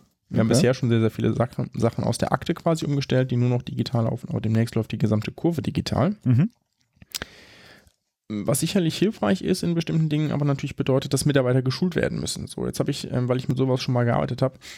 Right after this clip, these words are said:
Speaker 1: mich mit einer weiteren Assistenzärztin und einem Oberarzt dann dafür gemeldet, sozusagen Schulungsbeauftragter zu sein. Das bedeutet, dass ich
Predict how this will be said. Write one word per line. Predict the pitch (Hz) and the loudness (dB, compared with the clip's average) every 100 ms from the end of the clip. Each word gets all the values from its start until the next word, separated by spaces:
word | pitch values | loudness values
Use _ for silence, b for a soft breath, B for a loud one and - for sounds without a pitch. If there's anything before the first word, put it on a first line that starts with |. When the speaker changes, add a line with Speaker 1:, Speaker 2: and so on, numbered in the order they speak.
| B 135 | B -4
Speaker 1:
mich | 131 | -2
mit | 131 | -2
einer | - 120 113 | 0 2 2
weiteren | 127 135 | 0 0
Assistenzärztin | 131 - - 131 - 127 - | -2 -2 -2 0 0 -2 -2
und | - | -2
einem | 120 | 0
Oberarzt | 135 147 117 - - | 0 0 2 0 0
dann | 120 117 - 131 | 0 0 -4 -4
dafür | 123 123 | -4 0
gemeldet, | 113 113 123 123 | 0 2 0 -2
sozusagen | 135 - 113 117 113 - B B B B B _ _ _ _ _ - - | -6 -4 0 2 0 -6 B B B B B _ _ _ _ _ -10 -4
Schulungsbeauftragter | - 175 131 - - 131 139 | 2 2 2 0 0 0 -2
zu | 131 117 | -2 2
sein. | 123 196 - B | 2 2 -4 B
Das | 131 - | -4 -2
bedeutet, | 135 131 131 156 | 0 2 2 2
dass | 139 | 2
ich | 139 | 2